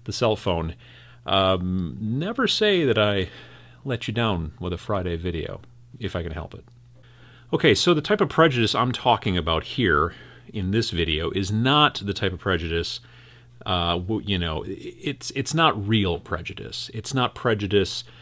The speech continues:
against people who exist. It's prejudice in tabletop wargaming, and I will admit right off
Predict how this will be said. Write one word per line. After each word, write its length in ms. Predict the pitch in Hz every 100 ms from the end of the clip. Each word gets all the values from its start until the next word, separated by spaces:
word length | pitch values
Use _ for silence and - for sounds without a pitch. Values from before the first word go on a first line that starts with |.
| - -
against 520 | 104 95 92 - - - - -
people 280 | 110 107 92
who 180 | 95
exist. 640 | 85 78 92 80 - - - - - - -
It's 260 | 120 110 -
prejudice 720 | - 160 165 156 160 156 -
in 320 | 131 127 123 117
tabletop 540 | 139 151 160 175 165
wargaming, 580 | 110 92 80 80 85 110 - - - - - - - 110
and 100 | -
I 440 | 104 120 143 143 156 -
will 200 | 113 123
admit 340 | 117 120 147 123
right 160 | 110
off 500 | 110 110 - - -